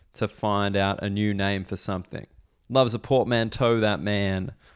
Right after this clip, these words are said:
Old Dane Baptiste, that's how you know. His previous show, God, Gold, Oil and Drugs, he has the most acronym-based comedy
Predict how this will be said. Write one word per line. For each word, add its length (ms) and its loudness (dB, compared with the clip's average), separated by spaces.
Old 340 2
Dane 460 0
Baptiste, 920 -2
that's 200 -2
how 80 0
you 160 -2
know. 460 0
His 120 -6
previous 340 -2
show, 260 2
God, 760 2
Gold, 400 4
Oil 360 4
and 140 -2
Drugs, 600 2
he 180 0
has 360 0
the 80 -6
most 360 0
acronym-based 1000 -2
comedy 680 -4